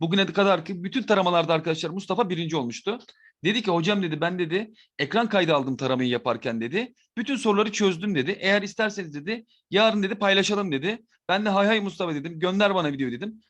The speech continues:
Arkadaşlar yarın Mustafa'nın çözümüyle otuz sorunun çözümünü de kanalda paylaşacağım arkadaşlar. Saat yedide. Saat yedide bekleyin. Bu arada,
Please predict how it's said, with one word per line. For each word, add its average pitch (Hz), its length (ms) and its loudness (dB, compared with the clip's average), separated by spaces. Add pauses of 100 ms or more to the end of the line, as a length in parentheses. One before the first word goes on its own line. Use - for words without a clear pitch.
(140)
Arkadaşlar 180 500 0
yarın 202 460 0
Mustafa'nın 202 500 -4
çözümüyle 196 680 -2 (340)
otuz 170 320 -4
sorunun 185 460 0
çözümünü 220 460 0
de 226 260 0 (220)
kanalda 220 420 2
paylaşacağım 208 500 0
arkadaşlar. 151 420 -4
Saat 160 380 0
yedide. 170 560 -2 (300)
Saat 190 360 0
yedide 180 340 -6
bekleyin. 185 460 -4
Bu 185 80 0
arada, 185 400 -2